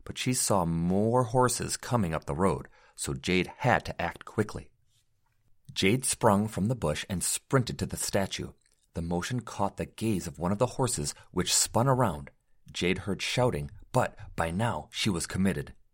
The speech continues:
She grabbed the statue and ran. After a dozen steps,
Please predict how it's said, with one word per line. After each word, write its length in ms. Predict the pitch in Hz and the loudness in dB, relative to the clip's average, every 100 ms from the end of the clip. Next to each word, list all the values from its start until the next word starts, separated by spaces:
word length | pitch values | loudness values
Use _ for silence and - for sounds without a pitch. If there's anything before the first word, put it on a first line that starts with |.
| _ - - | _ -20 -6
She 140 | - | -2
grabbed 440 | 90 90 92 110 - | -2 2 2 2 -2
the 60 | |
statue 480 | 123 - 104 98 120 - | -4 -2 -2 0 -2 0
and 240 | 82 76 | -2 2
ran. 340 | 98 85 69 - - - - | 2 2 -4 -12 -16 -10 -2
After 260 | 98 - 90 | -2 0 -2
a 40 | |
dozen 340 | 73 98 113 | 2 2 4
steps, 400 | 135 - 90 - | 2 2 -2 -4